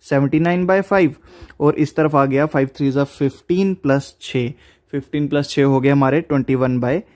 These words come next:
फ़ाइव। फ़ाइव से फ़ाइव कटा, हमारी इधर की रेशियो आई सेवन, अ, सेवेंटी नाइन is to ट्वेंटी वन,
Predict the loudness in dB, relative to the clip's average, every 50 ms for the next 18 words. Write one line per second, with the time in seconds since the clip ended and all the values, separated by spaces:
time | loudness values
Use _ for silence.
0 | _ -20 _ _ 0 0 2 2 0 -2 -6 _ _ _ 2 2 2 2 2 0
1 | 0 2 2 2 2 2 0 0 0 0 0 2 2 2 2 2 0 0 0 0
2 | 0 -2 -2 0 2 2 2 2 2 2 2 2 2 0 0 0 0 0 0 -2
3 | -4 _ _ _ _ _ -2 0 0 0 0 0 0 0 0 0 0 2 0 0
4 | 0 0 0 0 0 0 2 2 2 2 2